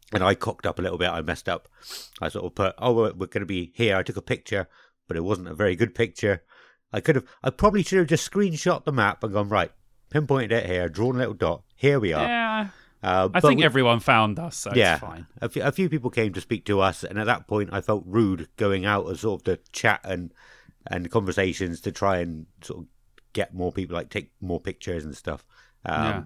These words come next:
Speaker 1: so yeah, hopefully, hopefully everyone who wanted to come and meet up with us was able to. Uh, I know Seeger is in the Discord, wasn't able to, but, uh, no, we'll, we'll, we'll have,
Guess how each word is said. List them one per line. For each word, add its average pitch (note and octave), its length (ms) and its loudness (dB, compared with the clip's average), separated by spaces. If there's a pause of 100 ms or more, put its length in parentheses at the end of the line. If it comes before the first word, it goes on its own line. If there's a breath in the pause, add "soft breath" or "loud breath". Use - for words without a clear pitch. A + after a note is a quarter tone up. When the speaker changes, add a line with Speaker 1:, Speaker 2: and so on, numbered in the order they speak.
Speaker 1:
so - 140 -2
yeah, B2+ 200 4
hopefully, D3 440 4
hopefully C3 440 0
everyone A#2+ 380 0
who G#2+ 120 0
wanted G#2+ 420 -2
to G#2 300 -2 (400 soft breath)
come G#2 160 -2
and F#2 80 -6
meet G2+ 120 -2
up F2+ 140 -4
with F#2 140 -2
us F2 340 -4
was F#2 160 -6
able G2 320 0
to. F#2+ 340 -2 (480)
Uh, E2+ 220 -4
I F2+ 80 -2
know F#2+ 160 0
Seeger F#2 560 -4
is E2 80 -4
in F2+ 80 -4
the D#2 60 -8
Discord, E2+ 420 -4 (380)
wasn't E2 420 -4
able D#2 320 -8
to, E2 260 -6
but, D2+ 240 -10
uh, D2+ 120 -8 (480 soft breath)
no, C#3+ 240 2 (120)
we'll, B2+ 280 0
we'll, B2+ 200 -6
we'll A#2 180 -2
have, G#2+ 120 4